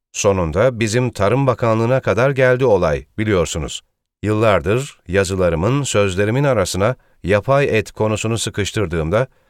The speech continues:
"Hadi canım, abartma." der gibi bakanları hatırlıyorum da, şimdi şaşkınlar.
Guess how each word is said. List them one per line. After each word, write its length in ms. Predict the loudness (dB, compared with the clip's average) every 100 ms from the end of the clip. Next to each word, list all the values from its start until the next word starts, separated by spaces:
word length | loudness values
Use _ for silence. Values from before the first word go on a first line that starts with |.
| _ _ -4
"Hadi 240 | -2 0 0
canım, 300 | 0 0 0
abartma." 720 | 0 0 0 -2 -2 -2 0
der 180 | 2 2
gibi 300 | 0 0 0
bakanları 480 | 0 0 0 0
hatırlıyorum 640 | 0 -2 -2 0 0 0 -2
da, 140 | -4 _ _ _ _ _ -10
şimdi 420 | -4 -2 -2 -2
şaşkınlar. 760 | -2 -4 -4 -4 -2 -4 -6